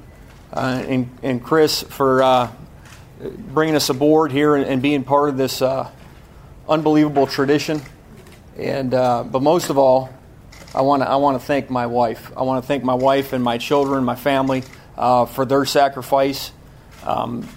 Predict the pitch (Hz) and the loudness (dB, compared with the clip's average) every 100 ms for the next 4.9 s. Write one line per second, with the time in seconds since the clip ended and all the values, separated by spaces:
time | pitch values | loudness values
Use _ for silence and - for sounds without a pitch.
0 | - - - - - 135 135 139 135 127 | -20 -20 -20 -20 -4 -2 0 0 0 0
1 | 135 131 127 127 - 131 123 120 120 - | 2 4 2 -2 -4 -4 -2 -4 -6 -14
2 | - - - - - - - - - - | -20 -20 -20 -20 -20 -18 -6 -4 -4 -6
3 | - - - - - - - - 139 151 | -10 -16 -20 -20 -20 -20 -18 -6 -2 2
4 | 160 147 139 143 147 170 170 - | 2 2 2 4 4 4 0 -4